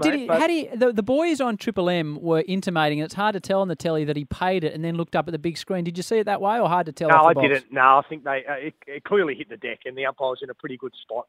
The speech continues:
Speaker 1: So, um, great attempt, would have been almost contender for mark of the year. But the other argument, which, uh, which Port Adelaide fans were screaming about, was, well, what happened to the hands in the back rule?
Speaker 2: Mm.
Speaker 1: Because that was getting paid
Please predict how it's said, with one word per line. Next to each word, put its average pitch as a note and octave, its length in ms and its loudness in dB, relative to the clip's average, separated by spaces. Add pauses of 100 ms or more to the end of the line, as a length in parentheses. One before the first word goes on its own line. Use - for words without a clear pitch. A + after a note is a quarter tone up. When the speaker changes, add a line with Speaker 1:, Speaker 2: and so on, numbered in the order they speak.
Speaker 1:
So, A#2+ 220 -6 (500)
um, B2+ 520 -6 (520)
great E3 280 2
attempt, F3+ 500 -10 (160)
would F3 200 -6
have D#3+ 100 -6
been E3 260 0
almost F3 500 -2
contender D#3 460 -10
for D#3 100 -10
mark D3 300 -4
of C#3 140 -8
the C3+ 100 -14
year. C#3 260 -6 (100)
But C#3 180 0 (580)
the E3+ 120 2
other G#3+ 260 6
argument, F3 580 -4
which, D3+ 260 -12
uh, C#3 380 -4 (520)
which D3 140 -14 (100)
Port E3 140 -4
Adelaide D#3 440 -2
fans C3+ 320 -6
were C3 140 -12
screaming B2+ 440 -6
about, A#2+ 300 -4
was, C#3+ 240 -2
well, D#3 340 4 (400)
what F#3 160 0
happened F#3+ 280 2
to E3+ 80 -4
the D#3+ 100 0
hands E3+ 260 0
in D#3 80 -6
the D#3 60 0
back E3+ 280 2
rule? C#3 340 0
Speaker 2:
Mm. D#3+ 440 -4
Speaker 1:
Because D#3 220 -10
that G3 120 2
was G#3 120 2
getting D#3+ 220 -2
paid C3+ 380 0